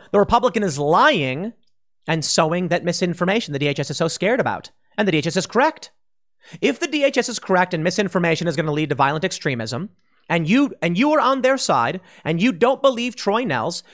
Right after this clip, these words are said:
then you can only assume he's spreading misinformation that will lead to violence. Or he's right, and Capitol Police are illegally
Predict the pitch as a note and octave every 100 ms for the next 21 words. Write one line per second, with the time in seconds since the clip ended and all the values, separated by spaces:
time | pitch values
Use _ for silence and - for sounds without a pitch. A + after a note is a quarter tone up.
0 | - F3 G#3+ A#3+ G#3+ A3+ C#4+ D4+ C#4+ C#4+
1 | - D4 G#3 F#3+ - _ - G3 B3 A#3
2 | - - G#3+ G#3+ F#3 G3 C4 C4 A#3 D#3+
3 | D3+ E3+ D#3+ E3 D#3+ C#3 C#3 G3 A#3+ D#3+
4 | G2 - - _ _ _ _ F3+ C#4+ B3
5 | G#3 A3 C#3 F3 G3 D3+ - _ _ _
6 | _ _ - F3 G3+ A#3+ B3 D#4 - B3+
7 | G#3 G3 - - - F#3 F#3+ G#3 F3 F#3
8 | D#4 B3+ D#3+ G#2+ -